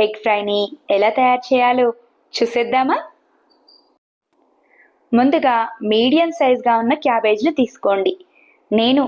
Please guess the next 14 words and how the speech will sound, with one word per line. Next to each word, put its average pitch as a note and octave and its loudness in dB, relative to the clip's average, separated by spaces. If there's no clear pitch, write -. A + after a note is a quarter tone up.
సగం C4 0
క్యాబేజ్‌ని A3+ 0
మాత్రమే G#3+ 0
తీసుకుంటున్నాను. F#3+ -4
ఇలా D#4 2
తీసుకున్న B3+ 0
క్యాబేజ్‌ని G3 0
కాస్త C4 -2
పొడవుగా G#3 2
సన్నని C#4+ 2
తురుము A3+ 0
వచ్చేలా A3+ -2
కట్ A#3 -2
చేసుకోండి. F#3 -2